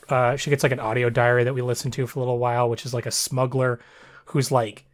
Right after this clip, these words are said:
smuggling a bunch of crap for Baptisia, including, like, a lot of drugs, uh,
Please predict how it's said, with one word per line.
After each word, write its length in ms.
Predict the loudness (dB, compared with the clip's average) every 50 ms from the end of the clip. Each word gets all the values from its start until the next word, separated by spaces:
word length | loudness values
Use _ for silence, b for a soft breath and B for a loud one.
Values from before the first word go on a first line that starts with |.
| _ _ _ _ _ _ _ _
smuggling 600 | _ 4 4 4 8 6 6 8 8 8 8 6
a 100 | 4 2 -2 _ _
bunch 280 | 2 2 4 4 2
of 60 | 0 -2
crap 340 | 0 0 2 2 2 0
for 140 | 0 -4 -4
Baptisia, 760 | -2 -2 -6 -6 _ -2 -2 -2 0 0 0 2 2 2 0
including, 460 | -2 -4 -8 -6 -6 -4 -4 -4 -4 -4
like, 160 | -6 -6 -6
a 60 | -8
lot 480 | -10 -10 -10 -10 -10 -8 -8 -8 -6 -6
of 100 | -6 -6
drugs, 680 | -6 -8 -8 -6 -2 -2 -2 -2 -2 -4 -6 -6 -8 _ _ _ _ _ _ _ _ _ _ _ _ _
uh, 440 | -4 -2 -2 0 0 -2 -2 -2